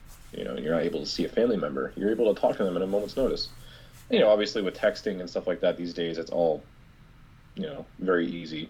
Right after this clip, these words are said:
to do, but Facebook kinda gives you that little more, little, little bit more of a personal or more up-to-date kind of approach to that than rather just texting, you know?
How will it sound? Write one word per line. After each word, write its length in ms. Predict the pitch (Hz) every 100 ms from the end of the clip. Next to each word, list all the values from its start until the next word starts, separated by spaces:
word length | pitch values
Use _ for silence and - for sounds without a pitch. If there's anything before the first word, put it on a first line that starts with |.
| -
to 100 | -
do, 320 | 78 87 78 85 -
but 240 | - 78 - - - - - -
Facebook 320 | - 95 - -
kinda 160 | 85
gives 200 | 80 80
you 60 | 80
that 120 | 78
little 160 | 85 80
more, 320 | 80 78 76 - - - - -
little, 220 | 127 135 107
little 180 | 139 151
bit 140 | 127
more 140 | 104
of 60 | 92
a 40 |
personal 420 | 85 - 101 - 85
or 120 | 78
more 240 | 80 80
up-to-date 420 | 78 - 78 76 65
kind 120 | 76
of 120 | 80 78 - - - - - - -
approach 420 | - - 82 - -
to 80 | -
that 340 | 78 73 - -
than 120 | -
rather 220 | 80 78
just 200 | 78 - - - - -
texting, 400 | - 87 - - -
you 60 | 85
know? 140 | 85